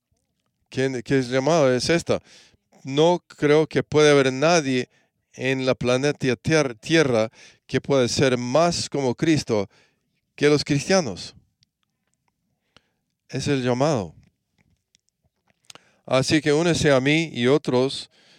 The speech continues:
mientras aprovechamos la oportunidad de ser como Cristo cuando servimos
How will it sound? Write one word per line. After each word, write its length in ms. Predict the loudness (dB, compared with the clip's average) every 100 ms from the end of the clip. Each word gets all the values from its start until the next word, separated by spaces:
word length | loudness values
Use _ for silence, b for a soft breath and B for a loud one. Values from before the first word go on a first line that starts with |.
| b
mientras 840 | -4 0 0 2 2 2 0 -10 _ _ _ _ _ _ _ _ -6
aprovechamos 800 | -4 0 2 2 2 2 2 2
la 100 | 0
oportunidad 480 | 0 -2 0 2
de 60 | 2
ser 240 | 2 0
como 260 | 0 -4 -2
Cristo 560 | 0 0 -2 -6 -6 -10 b b b b b
cuando 280 | -2 -2 0
servimos 800 | -2 0 0 -2 0 0 -2